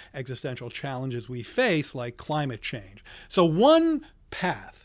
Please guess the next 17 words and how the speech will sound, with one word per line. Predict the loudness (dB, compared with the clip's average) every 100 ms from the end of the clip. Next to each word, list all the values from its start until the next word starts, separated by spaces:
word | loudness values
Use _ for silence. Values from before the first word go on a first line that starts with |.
| _ -20
takes | -2 0 0 0
us | -2 -2 -10 -12
d-, | -12 -6
down | -4 -2 -2
a |
rejection, | -4 -2 -4 -4 -6 -8 -10 0
da-, | 2 2
down | 0 -2
a | -4
path | -6 -6 -6
that's | -8
a | -6
massive | -4 -4 -4 -6 -6
rejection | -6 -4 -4 -6 -8 -12
of |
the | -12
current, | -12 -8 -8 -10